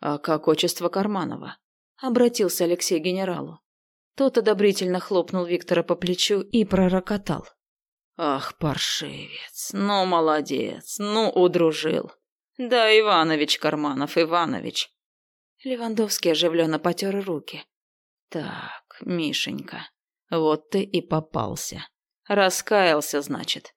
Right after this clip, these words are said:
Постараешься исправить зло, причинённое твоей женой?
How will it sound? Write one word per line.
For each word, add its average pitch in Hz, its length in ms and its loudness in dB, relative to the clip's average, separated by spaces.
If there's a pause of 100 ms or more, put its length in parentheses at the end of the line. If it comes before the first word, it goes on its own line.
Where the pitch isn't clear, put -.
(320)
Постараешься 196 800 2
исправить 170 720 0
зло, 180 320 2
причинённое 165 680 2
твоей 160 300 2
женой? 180 600 -6